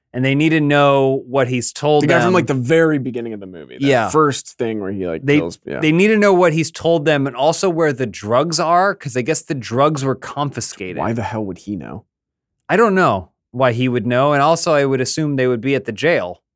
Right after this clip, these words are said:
Speaker 2: Of course they are.
Speaker 1: So they
Speaker 2: Of
Speaker 1: broke in,
Speaker 2: course.
Speaker 1: if they're gonna break into a thing and steal a witness,
Speaker 2: Why not
Speaker 1: why
Speaker 2: take
Speaker 1: not
Speaker 2: the
Speaker 1: steal the drugs?
Speaker 2: coke?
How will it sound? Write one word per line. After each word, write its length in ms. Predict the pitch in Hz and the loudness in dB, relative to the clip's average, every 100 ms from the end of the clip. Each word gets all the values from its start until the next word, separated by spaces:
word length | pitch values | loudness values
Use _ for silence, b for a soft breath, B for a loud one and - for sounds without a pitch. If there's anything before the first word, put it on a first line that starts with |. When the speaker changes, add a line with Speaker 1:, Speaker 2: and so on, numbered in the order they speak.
| - | -18
Speaker 2:
Of 140 | - | -10
course 260 | - 160 - | -4 -4 -4
they 100 | - | -10
are. 80 | - | -6
Speaker 1:
So 140 | 135 | -2
they 120 | 127 | 0
Speaker 2:
Of 100 | 135 | 0
Speaker 1:
broke 220 | - 170 | 2 2
in, 60 | 156 | 4
Speaker 2:
course. 200 | 175 147 | 2 0
Speaker 1:
if 80 | 143 | 0
they're 120 | 165 | 0
gonna 180 | 175 160 | 2 0
break 300 | 147 165 165 | 0 0 0
into 240 | 165 143 | -4 -2
a 40 | 143 | -4
thing 240 | 160 165 | -2 -2
and 100 | 143 | -2
steal 260 | - 165 147 | -4 0 0
a 60 | 123 | 2
witness, 640 | 143 220 120 107 - - 80 | 0 -2 -4 -8 -6 -8 -10
Speaker 2:
Why 360 | 76 82 82 | -12 -10 -10
not 140 | 95 104 | -8 -2
Speaker 1:
why 160 | 117 | 0
Speaker 2:
take 80 | 131 | 0
Speaker 1:
not 140 | 131 - | 0 -2
Speaker 2:
the 40 | |
Speaker 1:
steal 240 | 107 151 | -2 -2
the 120 | 131 120 | 0 0
drugs? 560 | 170 170 104 98 247 | 2 2 0 -4 -8
Speaker 2:
coke? 100 | - | -8